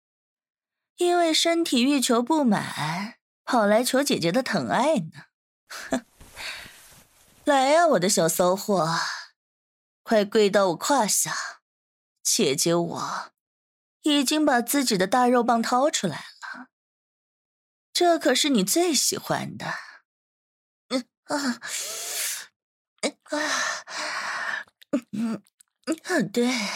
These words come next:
用舌头，啊，舔姐姐的肉棒，啊，啊，啊，先慢一点，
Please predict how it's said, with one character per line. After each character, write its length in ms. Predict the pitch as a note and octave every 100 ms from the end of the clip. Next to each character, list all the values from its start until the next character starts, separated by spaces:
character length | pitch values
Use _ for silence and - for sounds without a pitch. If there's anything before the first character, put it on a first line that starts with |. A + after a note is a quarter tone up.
| G3+ - _ - - - - - - -
用 180 | C4 F3+
舌 260 | - - - -
头， 320 | - D4 - _ -
啊， 320 | - - G4+ -
舔 300 | - - A3
姐 180 | F#3
姐 160 | - D#3+
的 120 | A3+
肉 200 | A#3+ C4+
棒， 200 | - D#4+ - - - _ - - -
啊， 0 |
啊， 380 | - F#4+ F4+ E4+ - - - B4 A#4 G4 G#4+ - _ - - - F4+ E4+ D#4+ - D#4 - - E4+ E4+ - - - - -
啊， 160 | F#4
先 260 | D#4+ - B3
慢 320 | B3+ C#4 C#4
一 80 | A3+
点， 160 | E3+